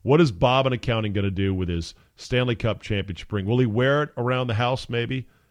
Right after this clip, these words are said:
and just, like, look at it? Will he wear it watching games? I guess you could, right? Uh, nothing wrong with it. It just seems to me that if I had the choice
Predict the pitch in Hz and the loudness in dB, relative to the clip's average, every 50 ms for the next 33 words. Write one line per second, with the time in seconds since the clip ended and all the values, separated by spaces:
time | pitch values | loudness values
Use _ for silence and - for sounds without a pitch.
0 | _ _ _ - - 98 107 107 - - 113 107 92 - 107 113 110 - 123 117 | _ _ _ -10 -8 -4 -4 -4 -2 -2 -2 -2 -2 -2 -2 -2 -2 -2 -2 -2
1 | 117 117 120 - 110 113 110 101 95 110 117 120 123 131 135 - - _ _ _ | -2 -2 -4 -4 -2 -2 -2 0 0 2 2 2 2 0 -2 -4 -10 _ _ _
2 | _ _ _ - 104 113 123 117 - - 120 110 101 110 113 113 113 117 123 - | _ _ _ -4 0 0 0 0 0 -2 -4 0 0 0 0 0 -2 -4 -6 -10
3 | - - - 214 220 392 359 - - 127 107 - - 104 98 107 127 - 117 120 | -12 -8 -6 -2 0 0 -2 -2 -2 -6 -6 -4 -2 -2 0 0 0 2 2 4
4 | 139 170 165 - - _ _ _ _ _ _ _ _ _ _ _ _ _ _ _ | 2 2 0 -6 -18 _ _ _ _ _ _ _ _ _ _ _ _ _ _ _
5 | _ _ _ _ _ _ _ - - - - 185 175 - - 120 110 110 113 117 | _ _ _ _ _ _ _ -12 -10 -6 -2 -2 -2 0 0 0 2 4 4 4
6 | 117 110 98 92 80 82 90 - - 113 - 185 170 - - 196 185 170 - - | 4 4 2 0 -4 -4 -8 -8 -10 -2 -2 -2 0 0 0 0 0 0 -2 -2
7 | 165 147 147 147 151 135 123 113 113 104 - 147 156 156 135 113 104 - - - | -2 -2 0 0 0 0 0 0 0 0 0 0 0 0 0 -2 -4 -4 -6 -8
8 | - - 127 127 135 139 151 - - - - - | -4 0 2 2 4 2 2 -2 -6 -14 -16 -18